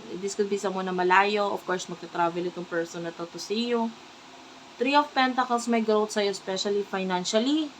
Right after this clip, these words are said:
Ah, you manifest itong bank account mo. I can, I can see a lot of you is magkakaroon ng pag-increase ng finances, ipon.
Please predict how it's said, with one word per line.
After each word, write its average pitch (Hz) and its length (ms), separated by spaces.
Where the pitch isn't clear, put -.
Ah, 180 480
you 208 140
manifest 269 760
itong 214 460
bank 208 240
account 208 400
mo. 202 120
I 185 120
can, 185 160
I 185 120
can 190 240
see 202 240
a 175 120
lot 185 200
of 196 200
you 208 200
is 190 280
magkakaroon 180 680
ng 170 120
pag-increase 226 760
ng 196 200
finances, 185 840
ipon. 220 640